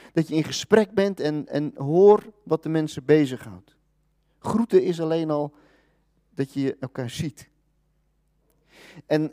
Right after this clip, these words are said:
Boas, die, ehm, die zegt tegen zijn personeel, eh, eh, "Gooi maar wat extra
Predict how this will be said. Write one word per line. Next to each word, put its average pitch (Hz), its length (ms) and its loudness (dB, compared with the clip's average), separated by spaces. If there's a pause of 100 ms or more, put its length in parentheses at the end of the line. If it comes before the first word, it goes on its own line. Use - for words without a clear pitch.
Boas, 233 760 2
die, 165 500 0
ehm, 147 200 2 (1160)
die 156 200 -8
zegt 165 300 -2
tegen 160 360 0
zijn 147 180 -6
personeel, 165 640 -2
eh, 147 120 -4
eh, - 280 -10
"Gooi 190 340 6
maar 180 200 0
wat 160 180 0
extra 190 560 -4